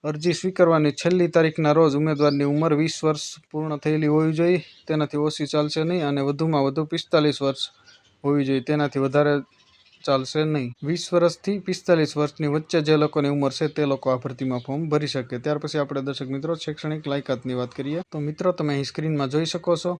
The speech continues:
બી એમાં તમે ગ્રેજ્યુએશન કરેલું હોય તો પણ ચાલશે, બી સી એમાં ગ્રેજ્યુએશન, ત્યાર પછી બી કોમ, ત્યાર પછી બી એસ સી મેથેમેટિક્સ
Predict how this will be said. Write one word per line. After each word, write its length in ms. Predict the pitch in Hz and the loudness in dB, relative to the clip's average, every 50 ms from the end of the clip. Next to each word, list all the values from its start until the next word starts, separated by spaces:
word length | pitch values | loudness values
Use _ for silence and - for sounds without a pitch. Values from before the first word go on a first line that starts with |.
| - | -6
બી 220 | 165 156 165 170 170 | -4 -2 0 2 2
એમાં 260 | 170 160 156 147 147 | 2 2 0 -2 -2
તમે 200 | 160 156 151 143 | -2 -2 -2 -2
ગ્રેજ્યુએશન 580 | 143 151 156 160 156 170 165 156 - 170 160 | -2 -2 -2 -2 0 -2 -2 -2 -2 -4 -2
કરેલું 300 | 151 165 160 160 160 160 | 0 0 0 0 0 0
હોય 100 | 160 156 | 0 0
તો 200 | 151 - 165 156 | 0 0 -2 -2
પણ 200 | 156 - 160 156 | 0 -2 -4 -4
ચાલશે, 460 | 151 - 156 156 151 151 - 170 156 143 | 0 0 0 0 0 -2 -4 -4 -4 -2
બી 160 | 143 143 151 | -2 -4 -4
સી 240 | - - 165 160 160 | -4 -4 -4 -2 -2
એમાં 160 | 156 156 147 | -2 -2 -2
ગ્રેજ્યુએશન, 640 | 147 147 156 151 151 156 160 156 - - 160 160 147 | 0 -2 -2 -2 0 -4 -4 -4 -4 -4 -4 -4 -4
ત્યાર 200 | - - 139 135 | -4 -4 -4 -4
પછી 260 | 131 143 131 - 143 | -4 -6 -8 -8 -6
બી 160 | 139 143 156 | -6 -6 -6
કોમ, 340 | 151 - 170 165 165 165 156 151 _ _ - | -2 0 0 2 2 0 -4 -8 _ _ -6
ત્યાર 160 | 156 151 139 - | -6 -6 -6 -4
પછી 220 | 156 147 - 175 175 | -6 -6 -4 -4 -4
બી 220 | 165 165 185 180 | -2 2 4 4
એસ 200 | 170 160 - - | 4 2 0 -4
સી 160 | - 143 135 | -4 -2 -2
મેથેમેટિક્સ 680 | 135 139 151 151 - 165 151 151 147 143 151 135 - | 0 0 -2 -2 -2 -2 -2 -2 -2 -4 -4 -6 -6